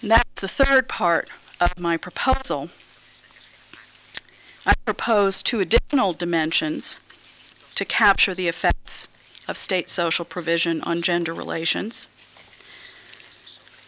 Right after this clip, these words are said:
First, access to paid work, and second, what I call the capacity to form and maintain an autonomous household.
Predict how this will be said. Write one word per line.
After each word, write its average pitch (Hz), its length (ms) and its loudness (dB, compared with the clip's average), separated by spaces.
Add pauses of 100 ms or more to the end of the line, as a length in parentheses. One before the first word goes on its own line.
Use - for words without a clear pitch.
(160)
First, - 600 2
access 185 600 2
to - 100 -6
paid 170 420 -4
work, 202 400 2 (1600)
and 233 160 4
second, 196 580 2 (680)
what 196 120 8
I 190 120 8
call 185 380 4
the 175 80 -2
capacity 214 800 2
to - 140 -4
form 226 640 4
and 185 160 0
maintain 180 800 0 (200)
an 180 80 0
autonomous 175 680 2
household. 165 600 -4